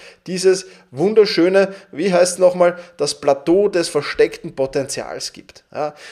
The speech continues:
du bist halt mal, wenn du dir jetzt eine Kurve vorstellst, ja, du bist halt mal, stell dir, stell dir einen, einen, einen ganz normalen Graphen vor. X-Achse, Y-Achse. Ist ein bisschen schwer im Podcast zu erklären, aber ich versuch's dir einfach vorzustellen. X-Achse, Y-Achse. Und dann hast du eine Linie, die geht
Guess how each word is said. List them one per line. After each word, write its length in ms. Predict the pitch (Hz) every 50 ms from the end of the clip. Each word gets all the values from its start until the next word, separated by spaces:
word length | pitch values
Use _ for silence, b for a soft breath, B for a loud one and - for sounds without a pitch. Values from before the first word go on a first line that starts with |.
| B B B
du 100 | B 135
bist 520 | 135 - 196 226 240 - - - - -
halt 220 | - 151 143 143 -
mal, 300 | 127 127 131 131 131 127
wenn 80 | 135
du 80 | 135 127
dir 80 | 131 135
jetzt 180 | 127 127 131
eine 120 | 135 131 123
Kurve 340 | - - 170 185 147 131
vorstellst, 580 | 107 - 98 - - - - - 98 107 - -
ja, 120 | 123 139
du 80 | 151 151
bist 280 | 147 185 196 190 - -
halt 180 | 175 175 175
mal, 240 | 156 147 156 170 170 - B B B B B - -
stell 200 | 160 - - 214
dir, 160 | 214 - - -
stell 200 | - - 202 208
dir 160 | 196 220 - -
einen, 220 | 175 185 185 180
einen, 320 | - - 165 160 156 - -
einen 180 | 156 151 156
ganz 220 | 147 139 131 131 -
normalen 220 | 135 127 123 123
Graphen 320 | - 104 90 92 - - 95
vor. 260 | - - 82 78 - _ _ _ _ -
X-Achse, 520 | 190 190 - - - 135 147 - - 135
Y-Achse. 580 | 135 139 - - 110 104 101 98 104 107 - 160
Ist 120 | 185 -
ein 80 | 254 220
bisschen 260 | 226 - - 233 220
schwer 200 | - 196 214 214
im 80 | 214
Podcast 380 | - 196 202 196 - 190 180 185
zu 80 | - 175
erklären, 280 | 170 - 135 123 120
aber 100 | 123 156
ich 80 | 160 -
versuch's 460 | - - 180 175 - 233 233 - -
dir 140 | - 214 156
einfach 200 | 156 - 165 -
vorzustellen. 560 | - 120 113 - - 98 - - - - - _ B B B B B B B
X-Achse, 520 | B 233 - - - 156 175 175 - 180
Y-Achse. 760 | 139 156 - - - 113 107 98 - 92 95 - - - - - B B B B
Und 140 | B 139 139
dann 120 | 175 190 208
hast 180 | 202 202 202
du 60 | 208
eine 160 | - - 143 143
Linie, 460 | 135 147 196 240 247 247 240 233 233 B B B B B
die 120 | 156 147
geht 380 | - - 180 214 240 233 - -